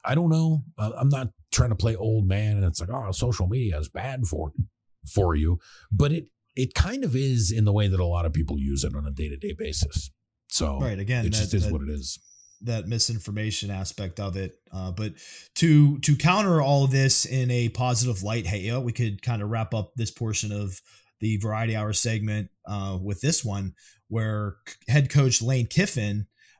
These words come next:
Speaker 2: uh, at Ole Miss, uh, on People says that his team is a hundred percent vaccinated against covid, you know, and the quote is, like, "It feels pretty amazing." Uh, his entire team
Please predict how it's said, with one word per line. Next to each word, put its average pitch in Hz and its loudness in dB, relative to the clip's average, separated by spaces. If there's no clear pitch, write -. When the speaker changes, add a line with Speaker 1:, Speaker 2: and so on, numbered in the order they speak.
Speaker 2:
uh, 107 0
at 107 -2
Ole 131 4
Miss, 151 2
uh, 101 -4
on 110 -2
People 110 2
says 110 -2
that 110 -4
his 135 0
team 175 2
is 113 2
a 107 -4
hundred 143 -2
percent 151 0
vaccinated 104 -2
against 107 -6
covid, 113 -2
you 95 -8
know, 107 -6
and 101 -6
the 98 -2
quote 123 0
is, 113 -2
like, 101 -6
"It 101 -8
feels 120 -4
pretty 127 -2
amazing." 104 -2
Uh, 90 -6
his 107 -4
entire 123 -2
team 135 0